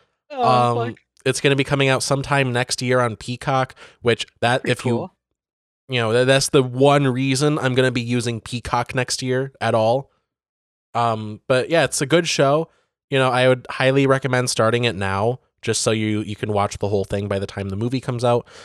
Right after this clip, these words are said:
Speaker 2: Um, I can guarantee that if you start watching the show, like, you'll fall in love with it. Like, probably by the end of the first episode, it's just, it's, it's a good show. It's well written.
Speaker 1: Question. Uh,
Speaker 2: Gavin has a
Speaker 1: okay.
Speaker 2: question. He has his hand raised. Yes.
Speaker 1: It's more of a comment.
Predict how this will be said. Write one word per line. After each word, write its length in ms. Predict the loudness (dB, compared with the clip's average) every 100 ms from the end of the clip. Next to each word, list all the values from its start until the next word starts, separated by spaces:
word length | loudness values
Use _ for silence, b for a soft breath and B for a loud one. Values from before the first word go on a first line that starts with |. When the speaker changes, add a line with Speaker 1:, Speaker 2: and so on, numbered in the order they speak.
| B B
Speaker 2:
Um, 280 | -2 -2 0
I 100 | -2
can 380 | -2 -2 -4 -8 -12 -4
guarantee 600 | 2 4 2 0 -2 0
that 100 | 2
if 80 | 0
you 60 | -2
start 280 | 0 0 2
watching 340 | -2 -2 -6
the 60 | -4
show, 360 | -2 0 -2 -6 -10
like, 300 | -8 -8 -10 _ _ _ _ _ -4
you'll 160 | 0 2
fall 280 | 2 2 2
in 60 |
love 140 | 0 0
with 160 | 0 0
it. 140 | 0
Like, 240 | -2 -6 -12 _ _ _ _ _ _ _ _ -10
probably 380 | -2 0 2 2
by 200 | 2 0
the 120 | 2
end 120 | 0 0
of 80 | -2
the 80 |
first 260 | -4 -4 -4
episode, 380 | -4 -2 -2 -2
it's 80 | -4
just, 200 | -6 -8 _ _ _ _ _ -20 _ _ _
it's, 160 | -16 -16 _
it's 160 | -10 -2
a 20 |
good 140 | -2 2
show. 160 | 2
It's 140 | 2 2
well 140 | 2
written. 240 | 0 -4 -8
Speaker 1:
Question. 560 | _ _ _ _ -12
Uh, 40 | -4
Speaker 2:
Gavin 220 | -2 0
has 100 | -4
a 40 |
Speaker 1:
okay. 60 | -2
Speaker 2:
question. 220 | -4 -4
He 40 | -6
has 80 | -6
his 100 | -8
hand 240 | -6 -4
raised. 320 | -2 -4 -6
Yes. 160 | -8 -6
Speaker 1:
It's 140 | -2
more 100 | 0
of 60 | 0
a 60 |
comment. 420 | -2 -8 -8 -12